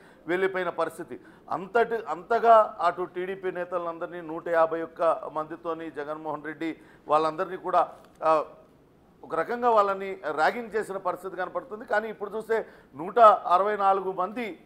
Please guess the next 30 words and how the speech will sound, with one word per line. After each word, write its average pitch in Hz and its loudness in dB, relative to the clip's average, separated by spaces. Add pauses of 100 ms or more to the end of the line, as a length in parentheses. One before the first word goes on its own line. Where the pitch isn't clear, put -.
ఆ, 165 -2
శాసనసభ్యుల 180 -2
మద్దతుతో 170 -4 (300)
మరింతగా 214 4
టీడీపీ 190 -4
వాళ్ళు 180 2
ర్యాగింగ్ 165 -2
చేస్తారు. 175 -4 (300)
ఖచ్చితంగా 196 0
మనం 170 -2
ఇచ్చింది 196 -8
మనకు 170 -4
తిరిగి 170 -8
వస్తుంది, 180 -6
టీడీపీ 180 -10
సభ్యుల్ని 175 -6 (280)
ఎట్టి 147 -4
పరిస్థితుల్లో 190 -2
కూడా 185 0
మనం 165 -4
ఫేస్ 202 -2
చేయలేం 190 -2 (300)
అనే 175 -4
నిర్ణయానికి 190 -2
వస్తే 220 -4 (320)
అప్పుడు, 254 0
ఆ, 190 -2
తాను 190 2
ఎంపీగా 190 -2
పోటీ 190 -4